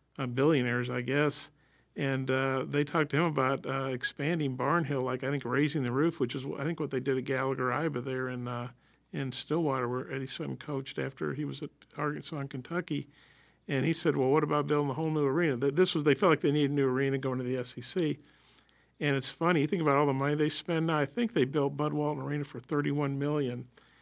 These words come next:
and, uh, S-, Sam Walton put in fifteen. And I remember Frank Broyles telling <laughs> me the story. He, he and Nolan Richardson went to see Bud Walton and talked to him, you know, really hoping he'd, he'd, uh, help him. And then Frank Broyles is in his office, and, uh,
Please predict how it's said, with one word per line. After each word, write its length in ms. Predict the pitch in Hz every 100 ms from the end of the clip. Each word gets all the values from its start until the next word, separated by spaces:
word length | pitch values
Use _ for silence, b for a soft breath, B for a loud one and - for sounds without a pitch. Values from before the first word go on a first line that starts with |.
| b b -
and, 280 | 143 135 135
uh, 100 | 139
S-, 200 | - -
Sam 360 | - - 160 151
Walton 280 | 147 147 131
put 200 | 165 135
in 100 | 131
fifteen. 760 | - 139 - 165 147 127 127 - _ _ _ _ _ -
And 100 | 135
I 40 |
remember 360 | 165 160 151 139
Frank 380 | - 156 147 143
Broyles 360 | 147 160 -
telling 260 | - 143 131 B B
<laughs> 220 | B B
me 80 | 151
the 180 | - 202
story. 640 | - - 147 180 151 156 B B B
He, 160 | - 190
he 140 | 185
and 120 | 170
Nolan 220 | 147 156 147
Richardson 320 | 151 - 139
went 140 | 135
to 60 | -
see 160 | 175
Bud 240 | 156 143 139
Walton 580 | 135 139 139 143 147 139 b b b b
and 160 | - 139
talked 300 | 160 151 151
to 80 | 156
him, 220 | 147 143
you 100 | 139
know, 80 | 135
really 260 | 139 143
hoping 320 | 135 147 147 135
he'd, 240 | 160 151 -
he'd, 280 | - 165 151
uh, 220 | 143 139
help 280 | 127 170 180
him. 220 | 139 143 143 b b b -
And 120 | 160
then 160 | 147 143
Frank 300 | 156 151 143
Broyles 240 | 147 156
is 60 | 147
in 160 | 143
his 160 | 143 135
office, 640 | 135 160 - 135 139 -
and, 420 | 185 139 135 139 -
uh, 260 | 135 139